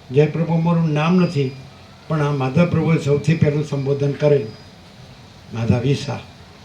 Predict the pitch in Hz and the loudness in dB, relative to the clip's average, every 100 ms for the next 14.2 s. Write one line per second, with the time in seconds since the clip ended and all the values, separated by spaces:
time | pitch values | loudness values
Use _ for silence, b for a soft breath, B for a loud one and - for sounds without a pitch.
0 | - - - - - - 117 131 143 123 | -20 -20 -20 -18 -10 -10 -8 -12 -12 -14
1 | - 143 151 131 135 127 123 - - 123 | -4 2 2 2 0 0 0 -2 -8 0
2 | 120 113 135 131 131 - - - 123 - | 0 2 2 2 2 -2 -10 -16 -16 -16
3 | - 117 120 - 113 92 - - - - | -8 -4 -4 -4 -4 -4 -6 -18 -20 -20
4 | - 110 - 110 95 95 - - - - | -12 -8 -2 0 -2 -6 -18 -20 -20 -20
5 | - - - - - - 135 147 156 160 | -18 -16 -14 -12 -10 -6 -4 -2 -2 0
6 | 165 170 160 165 165 147 131 131 113 - | -2 0 0 2 0 0 -2 -2 -4 -8
7 | - 120 - - - - 151 151 156 160 | -12 -14 -14 -16 -16 -16 -10 -4 -4 -2
8 | 165 156 170 170 170 156 139 131 131 104 | -2 2 4 4 4 2 0 0 -2 -4
9 | 101 - - - - - - - - - | -10 -18 -20 -20 -20 -20 -20 -20 -20 -20
10 | - - - - - - - - - - | -20 -20 -20 -20 -20 -20 -20 -20 -20 -20
11 | - - - - - - 120 117 110 - | -20 -20 -20 -20 -20 -14 -10 -8 -10 -14
12 | - - - - - - - - 143 147 | -20 -20 -20 -20 -20 -20 -20 -6 2 4
13 | 147 160 156 160 151 151 151 151 - 151 | 6 4 4 2 2 2 4 2 0 0
14 | 147 | 2